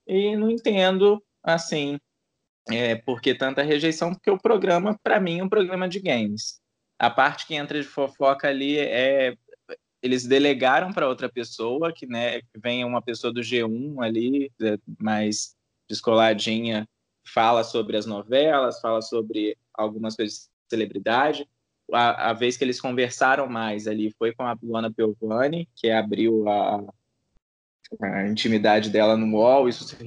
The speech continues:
isso repercutiu, e aí eles acabaram, é, chamando ela pra falar, só que ela falou também que não tinha nada pra, pra falar, que só, só tinha aceitado porque era Globo. Enfim, foi uma, uma,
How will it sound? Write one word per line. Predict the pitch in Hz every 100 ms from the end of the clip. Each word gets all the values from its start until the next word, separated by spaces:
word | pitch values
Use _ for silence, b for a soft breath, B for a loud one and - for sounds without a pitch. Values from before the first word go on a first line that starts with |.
| -
isso | - -
repercutiu, | 120 113 117 110 - - - 160 190 202 190 _ _ _ _
e | 120 117
aí | 113 113
eles | 117 113
acabaram, | 120 117 107 107 110 117 113 110 -
é, | 107 104 104
chamando | - 113 107 113 113
ela | 110 110
pra | 110
falar, | 107 107 101 120 156 160
só | - 127
que | - 120
ela | 117 113
falou | - 113 120
também | 117 110
que | 110
não | 117 110
tinha | - 113
nada | 110 107 107
pra, | - 107
pra | 104 107 104
falar, | 110 101 107 139 151
que |
só, | - 120 113 107 117
só | - 113
tinha | - 117
aceitado | 113 113 104 117 113 113 -
porque | 110 -
era | 110 110 101
Globo. | 98 110 123 165 165 160 160 - _ _ _ _ _ _
Enfim, | 113 127 - 107 104 110 - _ -
foi | 117
uma, | 120 120 120
uma, | 113 117 113 110 110